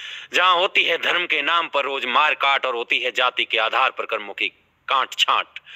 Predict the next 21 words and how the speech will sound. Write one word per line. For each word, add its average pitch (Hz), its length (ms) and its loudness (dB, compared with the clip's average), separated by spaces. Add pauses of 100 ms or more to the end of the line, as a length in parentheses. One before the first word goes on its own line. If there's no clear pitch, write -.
(300)
जहां 151 200 2
किए 180 300 0
जाते 151 300 0
हैं 143 260 -2
वोट 170 280 -2
मांगने 131 400 2
को 120 140 -6
बड़े-बड़े 123 440 0
उद्घोषण 131 640 0 (320)
और 151 100 0
वही 254 200 2
लोग 214 220 0
सत्ता 180 380 0
में 160 120 0
आकर 131 240 0
करते 120 280 -6
हैं 113 160 -2
आम 107 180 -2
जनता 101 360 -2
का 107 120 -8
शोषण। 104 320 -8